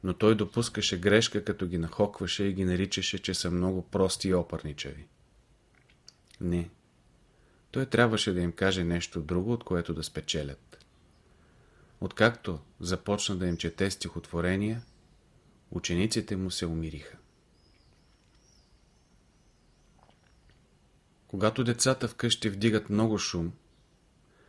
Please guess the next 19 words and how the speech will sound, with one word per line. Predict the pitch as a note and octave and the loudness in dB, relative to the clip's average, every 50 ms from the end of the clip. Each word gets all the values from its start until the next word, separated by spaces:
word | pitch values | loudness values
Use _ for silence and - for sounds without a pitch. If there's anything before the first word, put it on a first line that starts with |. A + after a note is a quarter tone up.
| _ _ _ _ - | _ _ _ _ -2
майката | G2 G#2 A2 A#2+ A#2+ - - - | 0 2 2 2 0 -2 -8 -10
трябва | - - - G#2+ G#2+ G#2 A2 G2+ | -8 0 2 4 4 4 4 2
да | G2+ | 0
отиде | F#2 F2+ - A2 G#2 G2+ F#2+ | 0 0 0 0 0 0 0
при | - F2+ F2 | -2 -2 -4
пианото, | - - F2+ F2+ F2+ F2 F2 E2+ E2 - - F#2 A#2 - _ _ _ _ _ - _ _ - | 0 0 0 2 2 2 0 0 -2 -6 -10 -12 -12 -12 _ _ _ _ _ -20 _ _ -6
да | - F#2+ | 0 0
изсвири | F#2 F2+ - - - - G2+ G#2+ G#2+ B2 | 2 2 2 0 0 0 0 2 2 2
и | A#2+ G#2 | 2 2
да | F#2 F2+ | 2 2
изпее: | F2 E2+ - - - F#2+ F#2 F2 E2 D#2 D2+ - _ _ _ _ _ _ _ _ _ _ _ _ _ - | 2 2 0 0 2 2 4 4 2 -2 -6 -12 _ _ _ _ _ _ _ _ _ _ _ _ _ -4
"Мълчете, | F2 F2+ F2+ F2 E2+ - - G#2+ G#2+ A2 - A2+ | 0 0 0 0 0 0 0 0 0 2 0 0
деца, | F2 F#2+ E2+ - - G2 F#2 F2+ F#2 - - _ _ - | 0 -2 -2 0 0 2 2 0 -2 -6 -10 _ _ -6
умирете | - F2 E2+ E2 E2 F2+ F2 E2+ - C#2 | -4 -2 -2 0 0 0 0 -2 -4 -6
се." | - - - - - - _ _ _ _ _ _ _ _ _ _ _ _ _ _ _ _ - _ _ _ _ _ _ _ _ _ - - - - - _ _ _ _ _ _ _ _ _ _ _ _ _ _ _ _ _ _ _ _ - | -6 -4 -6 -6 -10 -20 _ _ _ _ _ _ _ _ _ _ _ _ _ _ _ _ -20 _ _ _ _ _ _ _ _ _ -20 -20 -20 -20 -20 _ _ _ _ _ _ _ _ _ _ _ _ _ _ _ _ _ _ _ _ -8
И | |
всички | - - C3 A#2+ - - C3+ | 0 2 2 2 2 -2 -4
ще | - - B2 | -2 2 4
млъкнат. | A2+ A#2 A#2 A#2 A#2 - - D2 - - - | 4 6 6 4 2 0 -6 -12 -12 -14 -20